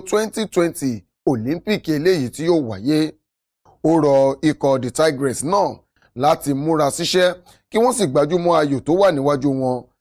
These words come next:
láti gba eléyìí jáde nínú àtẹ̀jáde tó ti ọwọ́ ìbuwọ́ olùdámọ̀ràn pàtàkì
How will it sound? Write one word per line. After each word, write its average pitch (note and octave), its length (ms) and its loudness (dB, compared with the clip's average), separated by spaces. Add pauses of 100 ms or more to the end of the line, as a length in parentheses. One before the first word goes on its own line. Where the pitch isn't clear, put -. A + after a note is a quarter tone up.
(200)
láti E3+ 360 2
gba C#3 200 0
eléyìí E3+ 420 2
jáde D#3 340 2
nínú D#3+ 300 0 (400)
àtẹ̀jáde C#3 680 0 (460)
tó G#3 120 4
ti F#3+ 180 -4
ọwọ́ E3 360 4 (480)
ìbuwọ́ C#3+ 340 0
olùdámọ̀ràn D#3 640 0
pàtàkì A2 400 -8